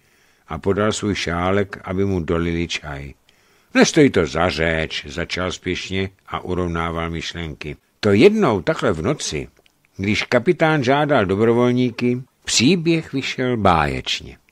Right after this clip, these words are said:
Trochu moc báječně, dalo by se tak soudit z výrazu jediného dalšího muže v pokoji, ale ženy ty to podepsaly.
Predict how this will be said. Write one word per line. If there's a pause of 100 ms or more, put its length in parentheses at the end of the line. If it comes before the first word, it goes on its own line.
(920)
Trochu
moc
báječně,
dalo
by
se
tak
soudit
z
výrazu
jediného
dalšího
muže
v
pokoji, (720)
ale
ženy (400)
ty
to
podepsaly.